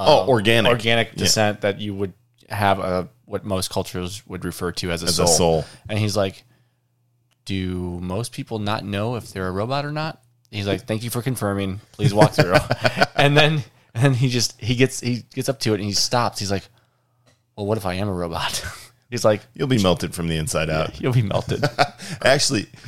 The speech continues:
Speaker 1: that machine that they're looking at, that he steps into, if you look at that machine closely, there's, like, scorch marks halfway up it
Speaker 2: Uh-huh.
Speaker 1: from the <laughs> ground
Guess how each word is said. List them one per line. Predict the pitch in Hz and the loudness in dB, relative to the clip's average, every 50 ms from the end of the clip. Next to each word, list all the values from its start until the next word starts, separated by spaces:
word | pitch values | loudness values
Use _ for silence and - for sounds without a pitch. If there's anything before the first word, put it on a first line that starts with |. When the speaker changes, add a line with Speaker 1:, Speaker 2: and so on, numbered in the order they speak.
| - - - - - - | -14 -14 -14 -16 -16 4
Speaker 1:
that | - 117 131 147 110 | 6 6 6 6 4
machine | 131 110 - - - 104 101 101 110 135 156 170 170 - _ _ _ _ | 2 2 2 4 4 4 4 4 4 2 2 0 -2 -6 _ _ _ _
that | - 104 90 | -2 0 2
they're | 98 104 101 | 4 4 4
looking | 92 90 90 85 107 107 120 | 4 4 2 2 0 0 0
at, | 123 120 117 - - _ _ _ _ | 0 0 0 -2 -6 _ _ _ _
that | 87 87 82 | -2 -2 0
he | 92 95 | 0 -2
steps | 85 - - 95 90 - - | -2 0 0 0 0 0 -2
into, | 92 95 87 - 104 104 101 - | -4 -2 0 0 0 0 0 -2
if | - 95 - 104 | -4 -6 -2 0
you | 117 120 | 0 0
look | 104 98 95 95 92 113 | 2 2 2 2 2 2
at | 104 - | 0 2
that | 95 95 | 0 0
machine | 95 - - - 98 92 87 | 2 0 0 2 2 0 -2
closely, | - - 90 87 85 - - 110 101 101 | -2 0 0 2 2 2 0 0 0 0
there's, | 98 - 95 92 147 | 0 -2 -2 0 2
like, | 92 85 - | 2 2 2
scorch | - - - - 92 92 92 - - | 0 0 0 0 -2 -2 -2 0 2
marks | 101 104 104 - - - | 2 2 2 0 -2 2
halfway | - 95 92 - - 98 92 90 | 2 2 2 4 2 2 2 4
up | 85 85 - - | 4 2 2 2
it | 104 107 - | 0 0 0
Speaker 2:
Uh-huh. | - - 98 76 78 104 | -4 -8 -6 -4 0 0
Speaker 1:
from | 135 127 113 | 2 4 2
the | - | 2
<laughs> | - - | 0 2
ground | - 143 131 120 - - 117 135 | 4 4 4 4 2 0 -2 -2